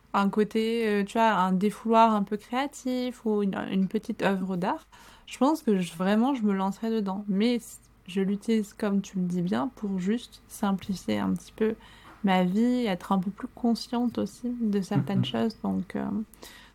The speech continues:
Speaker 1: donc c'est intéressant aussi de voir qu'il y a des alternatives. On n'est pas obligé d'avoir, euh,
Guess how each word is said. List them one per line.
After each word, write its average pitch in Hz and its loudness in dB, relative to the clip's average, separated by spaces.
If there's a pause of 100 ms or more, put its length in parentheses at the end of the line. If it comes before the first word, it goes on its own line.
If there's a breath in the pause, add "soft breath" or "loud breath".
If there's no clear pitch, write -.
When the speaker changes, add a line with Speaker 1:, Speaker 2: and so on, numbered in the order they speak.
(120)
Speaker 1:
donc 226 2
c'est - 0
intéressant 240 2
aussi 233 0
de 208 0
voir 220 4
qu'il 233 -4
y 202 0
a - 0
des 226 2
alternatives. 220 0
On - 0
n'est 196 0
pas 240 6
obligé 226 4
d'avoir, 202 2
euh, 185 -2